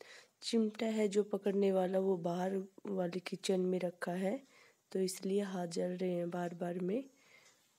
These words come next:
और ये देखिए फ्रेंड्स, रोटी को अच्छे से फुलाती हूँ, सेकती हूँ, चाहे हाथ कितने भी जल जाए, अच्छे से पकाती हूँ उसको, फिर रोटी को आगे कुछ के लिए डालती हूँ। ये देखिए, ईश्वर जी जा रहे हैं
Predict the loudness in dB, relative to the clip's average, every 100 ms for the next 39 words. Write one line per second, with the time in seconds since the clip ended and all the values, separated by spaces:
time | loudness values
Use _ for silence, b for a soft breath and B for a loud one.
0 | -6 -4 -2 -2 -2 -4 -2 -4 -2 -2
1 | -2 -4 -6 -8 -14 -20 -20 b b b
2 | b _ -4 -2 0 2 4 2 2 2
3 | 2 0 0 -2 0 0 0 4 2 2
4 | 0 -2 0 -2 0 -4 -6 -8 -4 0
5 | 0 0 0 -2 -2 -2 -2 -4 -8 -2
6 | 0 2 0 -2 -4 -6 -6 -4 -4 -4
7 | -6 -4 -4 -4 B B B B _ 4
8 | 6 4 2 0 -6 0 0 0 -2 -4
9 | -6 -6 -4 -2 0 -2 -2 -4 -4 0
10 | 2 2 -2 -2 -2 -2 -2 -4 0 -2
11 | 0 0 0 0 -2